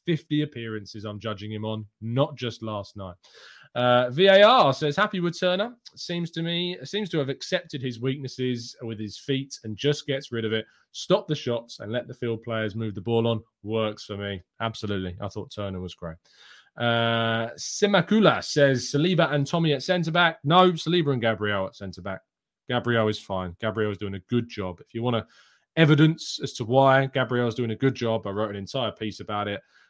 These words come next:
it really does highlight his positives. Yes, he's made mistakes. There's no denying that. But I think people are overlooking the response he has when he makes those errors, the performance he has outside of those few mistakes that he does make. He's still a young centre-back.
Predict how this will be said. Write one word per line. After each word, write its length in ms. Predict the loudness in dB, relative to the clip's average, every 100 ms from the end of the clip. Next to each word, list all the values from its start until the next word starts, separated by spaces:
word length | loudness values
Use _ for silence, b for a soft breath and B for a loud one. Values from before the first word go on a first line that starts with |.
| b _
it 120 | -20 -6
really 320 | 2 2 2
does 260 | 0 0 0
highlight 380 | -2 0 -2
his 100 | -4
positives. 600 | -8 -10 -10 -6 -6 -6 -6
Yes, 260 | -2 0 -2
he's 160 | -4
made 200 | -4 -4
mistakes. 420 | -6 -2 -2 -2
There's 140 | -8 -2
no 140 | -2
denying 420 | 0 -4 -4 -4
that. 200 | -2 -2 b b _
But 240 | -2 -2 -4
I 60 | -2
think 240 | -2 0
people 220 | -2 -2
are 120 | 0
overlooking 580 | 0 0 -2 -4 -6 -8
the 100 | -8
response 680 | -10 -14 -2 0 0 -6 -10
he 100 | -8
has 380 | -4 -2 -2 -6
when 100 | -6
he 80 | -4
makes 320 | -4 -6 -6
those 200 | -6 -4
errors, 400 | -4 -4 -6 -8 b b b -18
the 60 |
performance 500 | -16 -6 -2 0 -2
he 80 | -4
has 240 | -2 0
outside 420 | 0 -2 -4 -4 -4
of 100 | -4
those 240 | -4 -4
few 160 | -6 -6
mistakes 400 | -6 -4 -6 -8
that 100 | -4
he 60 |
does 240 | 0 0 0
make. 220 | -2 -4 b b _
He's 100 | -2
still 180 | 4 4
a 40 |
young 220 | 4 2
centre-back. 500 | 0 -2 0 0 -2